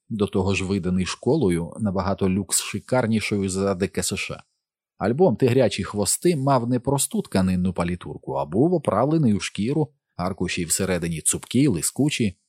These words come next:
а рекламний блок позаду нараховував не менш як сотню сторінок. Заклад, який увіковічував, краще сказати, глорифікував цей альбом, називався «Саванська денна школа Лонгакр».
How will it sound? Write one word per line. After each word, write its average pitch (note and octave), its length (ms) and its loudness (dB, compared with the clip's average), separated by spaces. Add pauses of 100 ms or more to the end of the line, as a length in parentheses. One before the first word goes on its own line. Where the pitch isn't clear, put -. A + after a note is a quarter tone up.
(240)
а D2+ 120 0
рекламний D#3+ 480 2
блок C3 440 2
позаду C3+ 520 2
нараховував A#2 760 4
не G#2+ 120 4
менш A2+ 300 2
як G#2 180 0
сотню G#2+ 480 2
сторінок. D#2+ 520 -4 (680)
Заклад, G2 540 0
який G2+ 340 2
увіковічував, G2 920 0 (180)
краще - 380 -4
сказати, E2+ 580 -4
глорифікував F#2 1120 -2 (240)
цей E2+ 200 -2
альбом, E2+ 420 -2 (240)
називався G2+ 640 0
«Саванська G#2 720 0
денна G#2+ 380 2
школа F#2+ 520 0
Лонгакр». G2+ 800 -2